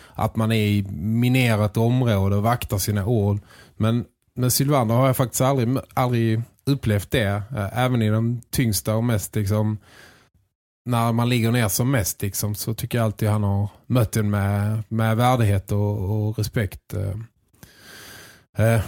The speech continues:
det är den ena sidan. Å andra sidan, eh, och det säger jag kanske emot mig själv, eh, lite, alltså, rent hockeymässigt, jag, jag skulle ändå kunna se att någon annan S H L-klubb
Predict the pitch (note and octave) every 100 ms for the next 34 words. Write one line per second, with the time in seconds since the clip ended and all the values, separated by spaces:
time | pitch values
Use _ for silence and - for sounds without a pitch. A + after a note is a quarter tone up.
0 | - C3+ D3 E3 F3+ - A#2+ A#2+ C3+ C#3
1 | B2 F3+ F3+ C#3 A#2 - - A#2 A#2 A#2
2 | A#2 A2+ - A#2+ C3+ A#2+ C3+ A2+ C#3 D#3
3 | - C#3+ D#3+ B2+ A#2+ B2 A#2+ A#2+ A2 A#2
4 | - - C#3 C#3+ D3+ - A#2+ A#2 B2+ B2
5 | E3 D3+ B2+ D3+ C#3+ - A2+ G2+ D3 D#3
6 | - _ E3 C#3+ - B2+ E3+ D#3 C3+ C#3
7 | B2+ - C#3 A2+ C3 B2 B2+ C3+ C3 A2+
8 | G#2+ A2 C#3+ B2+ A2 - A2+ A2